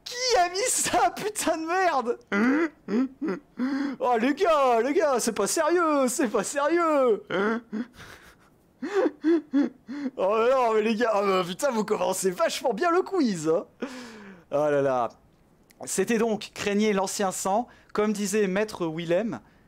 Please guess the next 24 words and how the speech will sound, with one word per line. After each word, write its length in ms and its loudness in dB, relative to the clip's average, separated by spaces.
Fear 800 0
the 320 -12
old 500 2
blood. 460 0
Ce 80 -18
sont 120 -2
ces 160 0
lignes 260 0
qu'il 180 -12
prononce, 500 -6
du 80 -20
coup... 380 -12
Euh, 160 -14
à 240 0
Laurence, 580 -2
quand 200 -6
on 80 -6
bat 380 -2
Vicaire 600 -4
Amelia 580 -2
et 60 -6
qu'on 160 -14
peut 280 -8
accéder 640 -6